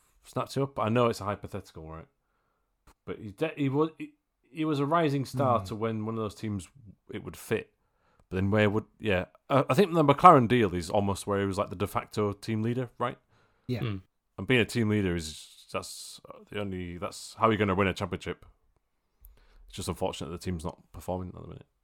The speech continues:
Speaker 2: Yeah.
Speaker 3: Yeah.
Speaker 2: The only other team I could see him potentially going to is Mercedes if Lewis decides not to carry on. But
Speaker 1: Right, right.
Speaker 2: that's a big if.
Speaker 1: No, that's a good call, though.
Speaker 3: Mister Consistency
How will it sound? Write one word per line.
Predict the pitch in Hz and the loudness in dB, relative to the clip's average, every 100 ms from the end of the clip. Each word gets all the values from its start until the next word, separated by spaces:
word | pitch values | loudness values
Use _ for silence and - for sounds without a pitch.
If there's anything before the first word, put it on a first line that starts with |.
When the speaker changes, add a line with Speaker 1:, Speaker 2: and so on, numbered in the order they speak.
| _ _ _ _ _ _ _ _ _ _ _ _ _ _ | _ _ _ _ _ _ _ _ _ _ _ _ _ _
Speaker 2:
Yeah. | 147 131 113 127 | -8 -6 -4 -4
Speaker 3:
Yeah. | 101 - _ _ _ _ | -4 -8 _ _ _ _
Speaker 2:
The | 147 | -4
only | 170 165 | 0 0
other | 123 | -2
team | - 131 | 0 0
I | 117 | 0
could | - 110 | -4 -8
see | - 120 | -6 -4
him | 107 | -4
potentially | 104 - 139 - 98 | -6 -4 -4 -6 -10
going | 92 98 95 | -10 -12 -12
to | 107 104 | -12 -10
is | 113 117 - | -10 -8 -8
Mercedes | 117 123 127 98 92 - | -6 -2 -2 -4 -8 -10
if | 120 110 - | -10 -10 -8
Lewis | 123 113 - | -6 -6 -8
decides | 113 - 120 113 - - | -8 -6 -6 -6 -8 -6
not | 131 - - | -4 -6 -12
to | |
carry | - 113 117 | -12 -8 -6
on. | 104 95 - | -8 -10 -12
But | 101 - _ | -14 -14 _
Speaker 1:
Right, | 87 80 78 | -8 -8 -8
right. | 82 82 - _ _ _ _ - _ _ _ | -12 -16 -18 _ _ _ _ -20 _ _ _
Speaker 2:
that's | 113 101 127 | -12 -10 -8
a | |
big | 120 107 | -8 -8
if. | 117 - - _ _ - _ _ _ _ _ _ _ _ _ _ _ _ | -8 -10 -18 _ _ -20 _ _ _ _ _ _ _ _ _ _ _ _
Speaker 1:
No, | 110 113 | -8 -6
that's | 120 101 | -6 -6
a | |
good | 117 104 | -6 -2
call, | 113 95 | 0 0
though. | 85 - _ _ _ _ _ _ _ _ _ _ _ _ - | -4 -12 _ _ _ _ _ _ _ _ _ _ _ _ -6
Speaker 3:
Mister | 135 - 143 | -4 0 0
Consistency | 139 120 151 143 151 - 170 | 0 0 2 2 0 0 -2